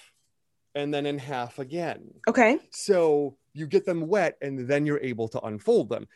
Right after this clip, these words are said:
Speaker 1: Because
Speaker 2: Okay.
Speaker 1: they're folded in half and in half again, it makes them a lot easier to store because it's not a huge circle, it's a
Speaker 2: Right.
Speaker 1: small folded thing. So I basically took this rack, I cut it, which cutting through steel is difficult. I got these teeny tiny, uh,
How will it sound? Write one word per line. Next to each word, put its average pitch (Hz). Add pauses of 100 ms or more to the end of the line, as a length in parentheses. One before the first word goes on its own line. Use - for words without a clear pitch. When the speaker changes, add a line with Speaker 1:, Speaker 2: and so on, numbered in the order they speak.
(100)
Speaker 1:
Because 220
Speaker 2:
Okay. 226
Speaker 1:
they're 170
folded 156
in 139
half 123
and 120
in 113
half 104
again, 147
it -
makes 113
them 120
a 113
lot 107
easier 107
to 120
store 202
because 151
it's 139
not 139
a 131
huge 143
circle, 151
it's 139
a 131
Speaker 2:
Right. 170
Speaker 1:
small 98 (100)
folded 110
thing. 139 (320)
So 185
I 165
basically 175
took -
this 202
rack, 110 (300)
I 131 (100)
cut -
it, 117
which 127
cutting 202
through 143
steel 110 (360)
is 202
difficult. 110
I 131
got 135
these 123 (340)
teeny 233
tiny, 151
uh, 117